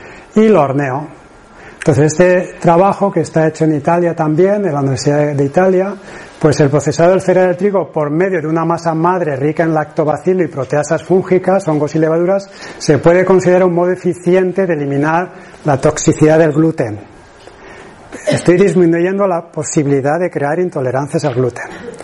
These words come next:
Entonces tenemos granos antiguos, menos gluten y mejor. La molienda en molino de piedra, mejor. La levadura madre me lo prepara para digerirlo,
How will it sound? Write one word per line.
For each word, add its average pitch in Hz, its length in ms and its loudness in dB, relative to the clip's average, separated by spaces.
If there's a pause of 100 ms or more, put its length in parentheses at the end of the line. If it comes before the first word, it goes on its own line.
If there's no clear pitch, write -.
Entonces - 220 0
tenemos 151 400 2
granos 180 340 -2
antiguos, 160 600 -4 (360)
menos 135 340 2
gluten 170 340 2
y 143 100 -2
mejor. 131 540 -2 (260)
La 143 120 4
molienda 147 400 2
en 185 80 -2
molino 170 260 -2
de 160 80 -4
piedra, 156 400 -2
mejor. 131 480 -2
La 139 140 0
levadura 135 460 0
madre 156 380 -2
me 131 240 -2
lo 127 120 0
prepara 127 540 -2
para 147 200 -2
digerirlo, 117 580 -4